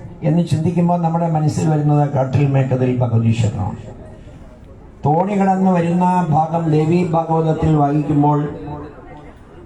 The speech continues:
നമ്മുടെ മനസ്സിൽ കടന്നു വരുന്നത് കാട്ടിൽ മേക്കതിൽ അമ്മയാണ്. രണ്ടായിരത്തി ആറിൽ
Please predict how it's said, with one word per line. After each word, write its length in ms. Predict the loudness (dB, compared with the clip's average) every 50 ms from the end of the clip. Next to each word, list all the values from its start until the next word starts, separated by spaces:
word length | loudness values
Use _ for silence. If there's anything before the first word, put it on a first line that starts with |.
| -8 -4
നമ്മുടെ 260 | -2 0 0 2 0 0
മനസ്സിൽ 480 | 0 0 0 0 0 0 0 0 0
കടന്നു 280 | 0 0 0 2 2 2
വരുന്നത് 500 | 2 2 2 2 2 2 4 2 2 0
കാട്ടിൽ 360 | 0 -2 -2 0 2 2 4
മേക്കതിൽ 560 | 4 2 2 0 0 0 2 2 0 0 -2 -4 -8 -10 -12 -14 -16 -8 -4
അമ്മയാണ്. 500 | -2 0 2 2 0 0 -2 -6 -8 -10 -12 -16 -16 -18 -18 -20 -20 -20 -20 -20 -20 -20 -20 -20 -20 -20 -20 -20 -20 -20 -20 -20 -20 -20 -20 -10 -4 0
രണ്ടായിരത്തി 960 | 0 2 4 4 4 4 4 2 0 2 2 4 4 4 4 2 0 0 0 0
ആറിൽ 440 | 2 2 2 0 0 0 0 0